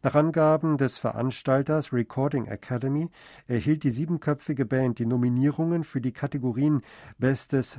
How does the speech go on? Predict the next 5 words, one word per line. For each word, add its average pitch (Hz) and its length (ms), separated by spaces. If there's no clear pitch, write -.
Pop-Duo, 143 680
Gruppenaufführung 151 1080
sowie 135 260
Bestes 127 480
Musikvideo. 104 760